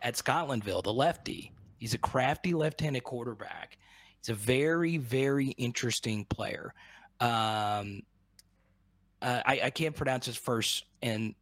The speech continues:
and, and last name correctly, so I'm just gonna call him Tay. That's just what they, everyone calls him. It's a very interesting player. He's got a lot of potential.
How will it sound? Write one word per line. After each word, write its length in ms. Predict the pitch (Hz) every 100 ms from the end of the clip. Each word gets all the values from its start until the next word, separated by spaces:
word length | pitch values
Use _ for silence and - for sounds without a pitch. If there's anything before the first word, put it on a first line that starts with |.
| _
and, 240 | 113 107 107
and 160 | 117 107
last 300 | 101 101 -
name 180 | 98
correctly, 500 | 95 104 98 - 147
so 140 | 147 127
I'm 120 | 117
just 160 | 127 -
gonna 120 | 120
call 180 | 135 104
him 60 |
Tay. 220 | - 113 110
That's 160 | 113
just 180 | 107 -
what 100 | 104
they, 220 | 113 107 - _ -
everyone 240 | 117 107
calls 320 | 107 98 107 131
him. 160 | 175 - - - - - -
It's 140 | - -
a 20 |
very 520 | 113 135 156 170 170
interesting 460 | 151 - 151 - 139
player. 300 | - 104 92
He's 160 | 101
got 180 | - 127
a 40 | 117
lot 200 | 120 143
of 80 |
potential. 640 | - - 123 95 - -